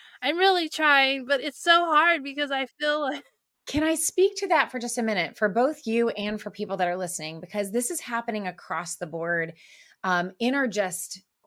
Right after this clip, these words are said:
Speaker 2: I wanna say it's, it's the American culture, but I think sometimes I'm like, you know, I wanna say it's everywhere, but I, maybe it's not. But I will say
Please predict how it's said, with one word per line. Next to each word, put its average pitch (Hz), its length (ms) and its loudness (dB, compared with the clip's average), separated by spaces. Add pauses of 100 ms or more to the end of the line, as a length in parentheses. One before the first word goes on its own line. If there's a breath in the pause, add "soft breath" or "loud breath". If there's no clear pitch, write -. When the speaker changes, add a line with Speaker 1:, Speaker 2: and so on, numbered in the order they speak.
(120)
Speaker 2:
I 202 80 -2
wanna 233 260 0
say 190 300 0
it's, 165 240 -6 (140)
it's 175 240 -6
the 180 100 -4
American 165 400 -6
culture, 170 400 -6
but 156 320 -2
I 180 100 -2
think 202 180 -6 (160)
sometimes 220 320 0
I'm 185 120 -2
like, 175 180 -4 (260)
you 185 140 -4
know, 180 80 0
I 180 40 2
wanna 220 180 0
say 180 300 2
it's 180 120 -4
everywhere, 185 400 -2
but 170 140 0
I, 165 180 -2
maybe 165 240 -6
it's - 160 -14
not. 139 300 -6
But 185 220 -2
I 190 40 -2
will 247 220 -2
say 156 520 -2